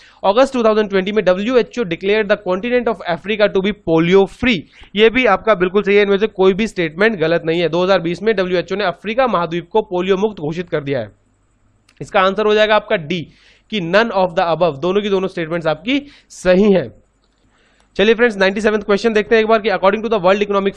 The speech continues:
Forum की जो रिपोर्ट आई थी टू थाउजेंड नाइनटीन में, जो रिलीज की गई थी आपकी कैनेडियन थिंक टैंक फ्रेजर इंस्टीट्यूट ने,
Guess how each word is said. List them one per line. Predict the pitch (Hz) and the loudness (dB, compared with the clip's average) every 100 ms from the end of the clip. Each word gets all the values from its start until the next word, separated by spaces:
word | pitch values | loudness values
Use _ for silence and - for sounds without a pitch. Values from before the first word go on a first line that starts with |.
| 175 | 2
Forum | 190 165 170 _ _ - | 2 0 -6 _ _ -4
की | |
जो | 208 | 0
रिपोर्ट | 196 185 214 | 0 0 0
आई | 202 | 0
थी | 196 | -2
टू | 190 196 | -4 -2
थाउजेंड | 190 202 175 | 0 0 -2
नाइनटीन | 165 175 214 208 | -4 -4 -6 -4
में, | 160 151 _ - | -6 -8 _ -8
जो | 175 | -4
रिलीज | 170 190 254 - | -2 -2 -2 -2
की | 226 | -6
गई | 208 | -2
थी | 196 | -2
आपकी | 185 196 | -2 -2
कैनेडियन | 214 190 208 247 | 0 0 2 0
थिंक | 233 - 226 240 - | -2 -4 -4 -4 -2
टैंक | 190 190 | -2 -2
फ्रेजर | - 196 202 240 | -4 -2 0 2
इंस्टीट्यूट | 196 180 180 160 | 0 -4 -8 -6
ने, | 175 | -4